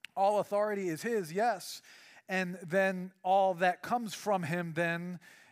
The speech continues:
is also authoritative. And we actually, uh, taught on the word being authoritative in this series. If you missed it, go listen.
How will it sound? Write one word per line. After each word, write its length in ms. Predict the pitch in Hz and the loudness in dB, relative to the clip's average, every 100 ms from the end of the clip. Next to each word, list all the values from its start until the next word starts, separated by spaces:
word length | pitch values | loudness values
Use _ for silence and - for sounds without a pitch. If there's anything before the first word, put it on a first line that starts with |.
| _ _ _ _ | _ _ _ _
is 220 | 196 170 | -2 2
also 720 | 190 214 - 185 156 147 143 _ | 2 2 2 -2 0 -4 -10 _
authoritative. 920 | 160 - 170 160 - 202 226 160 156 | -4 0 2 0 0 0 2 0 -2
And 240 | 160 160 151 - - _ | -4 -6 -8 -14 -20 _
we 160 | 160 170 | 2 4
actually, 460 | 170 - 170 180 - | 4 0 -4 -4 -6
uh, 160 | 175 151 | -4 -4
taught 280 | - 190 175 | -2 -2 0
on 120 | 160 | -4
the 60 | 147 | -6
word 320 | 135 175 165 | -4 -4 -2
being 220 | 151 165 | -4 -6
authoritative 640 | 143 165 151 143 170 175 139 | -4 -2 -2 -2 -4 -2 -4
in 120 | 147 | -6
this 140 | 160 | -8
series. 400 | - 190 208 143 | -8 -10 -8 -8
If 100 | 120 | -10
you 140 | 135 131 _ _ | -14 -14 _ _
missed 240 | 139 - | -12 -10
it, 100 | 185 | -10
go 120 | 143 | -10
listen. 360 | 139 131 175 202 | -10 -10 -12 -16